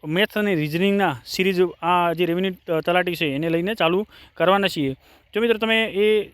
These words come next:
સિરીઝ જોવા માગતા હોય તો નીચે કોમેન્ટ બોક્સમાં કોમેન્ટ, કોમેન્ટ કરશો તો અમે તમને એ સિરીઝ ચાલુ કરીશું.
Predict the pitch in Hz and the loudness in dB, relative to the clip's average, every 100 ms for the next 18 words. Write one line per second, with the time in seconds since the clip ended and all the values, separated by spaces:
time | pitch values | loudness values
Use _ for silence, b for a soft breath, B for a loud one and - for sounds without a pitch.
0 | 165 - 196 175 185 196 196 208 214 175 | -10 -4 -4 -2 0 2 0 0 0 0
1 | 160 175 190 190 190 185 185 185 180 180 | 0 -4 -4 -4 -4 -4 -4 -4 -6 -4
2 | 190 - _ - 185 208 226 220 165 151 | -6 -10 _ -2 0 2 0 2 -2 -2
3 | 190 185 180 180 185 180 220 294 b b | -4 -4 -4 -6 -4 -2 -2 -6 b b
4 | _ 196 - 196 196 180 190 208 190 139 | _ -4 0 -2 2 2 4 2 0 -4
5 | 127 | -8